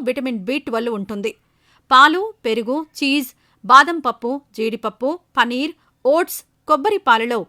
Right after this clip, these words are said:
విటమిన్ బి ట్వెల్వ్ ఉంటుంది. అందువల్ల వీటిని శాకాహారులు తీసుకుంటే ఆ విటమిన్ లోపం రాకుండా చూసుకోవచ్చు. దీంతో ఆరోగ్యంగా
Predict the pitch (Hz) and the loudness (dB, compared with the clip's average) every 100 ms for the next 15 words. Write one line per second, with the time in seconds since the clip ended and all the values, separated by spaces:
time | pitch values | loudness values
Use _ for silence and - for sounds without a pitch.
0 | _ _ - 240 453 392 320 226 294 277 | _ _ -6 -4 -2 -4 -6 -4 -6 -4
1 | 220 233 208 214 214 208 - _ _ _ | -4 -4 -6 -8 -10 -10 -14 _ _ _
2 | _ 233 247 233 254 226 - 233 349 311 | _ -6 -4 -2 0 0 0 -4 -2 0
3 | 302 - - 254 285 254 226 233 233 233 | -4 0 -2 -2 -4 -2 -2 -4 -6 -10
4 | - 226 214 262 240 - _ - 277 285 | -10 -10 -2 0 0 -4 _ 4 4 4
5 | 311 415 392 254 240 233 214 220 247 226 | -2 -6 -4 -4 -4 -2 0 0 -2 -8
6 | 254 254 - - 202 202 240 220 _ _ | -8 -10 -10 -6 -6 -6 -10 -12 _ _
7 | _ _ 214 349 339 262 - 247 285 254 | _ _ -2 -2 0 -2 4 6 6 2
8 | 233 220 | -6 -8